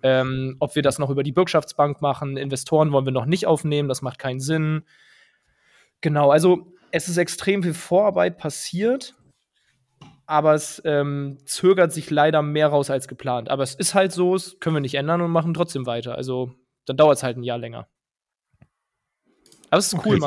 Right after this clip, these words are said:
Speaker 2: verstehe.
Speaker 1: sowas Eigenes zu machen, halt mal die
Speaker 2: Ja.
Speaker 1: eigene D two C Brand zu gründen. Weiß gar
Speaker 2: Ihr
Speaker 1: nicht,
Speaker 2: seid zu
Speaker 1: Philipp,
Speaker 2: dritt,
Speaker 1: wie
Speaker 2: ne?
Speaker 1: Wir sind zu dritt, genau. Wie
Speaker 2: Okay.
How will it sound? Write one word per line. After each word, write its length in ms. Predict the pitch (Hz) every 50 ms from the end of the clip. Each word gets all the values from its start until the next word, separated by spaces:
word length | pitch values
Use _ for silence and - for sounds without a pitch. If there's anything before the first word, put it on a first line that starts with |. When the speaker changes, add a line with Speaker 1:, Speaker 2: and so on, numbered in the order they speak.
| 139 139
Speaker 2:
verstehe. 100 | 147 139 135
Speaker 1:
sowas 100 | 120 113
Eigenes 300 | 147 151 151 139 123 -
zu 140 | - - 131
machen, 260 | 123 127 120 - 131 -
halt 100 | 135 131
mal 80 | 143 135
die 80 | 139 180
Speaker 2:
Ja. 80 | -
Speaker 1:
eigene 320 | 147 151 151 147 139 131 127
D 140 | 135 135
two 120 | 131 139 127
C 160 | - - 131
Brand 200 | 131 127 123 120
zu 120 | - 135
gründen. 380 | 127 127 127 120 113 117 117 - _ _ _ _ _ _ _ _ _ _ _ _ _ -
Weiß 120 | 156 156
gar 100 | - 147
Speaker 2:
Ihr 60 | 147
Speaker 1:
nicht, 40 | 135
Speaker 2:
seid 140 | 147 151 160
zu 80 | 147
Speaker 1:
Philipp, 120 | 139 143 135
Speaker 2:
dritt, 100 | 160 160
Speaker 1:
wie 60 | 156
Speaker 2:
ne? 180 | 147 - - - - _ _ _ _ _ _ _ _ _ _ _ _ _ _ _ _ _
Speaker 1:
Wir 100 | 151 143
sind 160 | 147 151 156 -
zu 80 | 151 135
dritt, 300 | 127 131 117 - - _ _ -
genau. 340 | 135 131 127 123 120 117 - _ _ _ _ -
Wie 360 | 151 156 156 156 147 147 143 147
Speaker 2:
Okay. 300 | 147 139 - 131 113